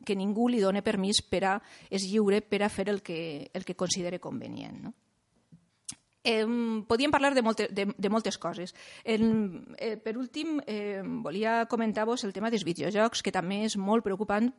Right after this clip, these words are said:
perquè, eh, existeixen, mm, molta gent jove que, eh, juga, eh, a través de les xarxes. Em,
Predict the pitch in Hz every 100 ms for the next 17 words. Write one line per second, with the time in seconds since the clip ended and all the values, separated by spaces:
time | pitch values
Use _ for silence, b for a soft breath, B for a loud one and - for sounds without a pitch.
0 | _ 247 254 - 254 269 - 196 185 180
1 | 202 190 - - 220 220 196 175 180 170
2 | 185 87 87 - 196 208 202 208 180 190
3 | 220 233 220 277 B B B B B _
4 | - 214 233 269 - 202 196 185 180 175
5 | 170 170 160 - - - _ _ 208 185
6 | 247 233 220 285 - 190 180 - 165 185
7 | 180 160 247 285 - - - B B B
8 | B - 214 214 214 208 208 202 196 185
9 | 180